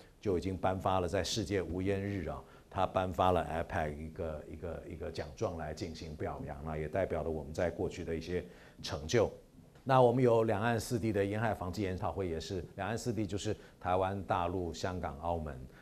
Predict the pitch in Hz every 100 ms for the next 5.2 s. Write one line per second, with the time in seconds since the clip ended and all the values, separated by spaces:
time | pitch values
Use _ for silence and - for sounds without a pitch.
0 | - 117 101 90 85 85 - 98 82 78
1 | 82 82 82 78 69 78 87 87 87 82
2 | 107 85 78 - - - - 98 82 80
3 | 107 98 107 98 73 80 92 87 90 80
4 | 69 71 80 87 - - 87 78 67 -
5 | - 82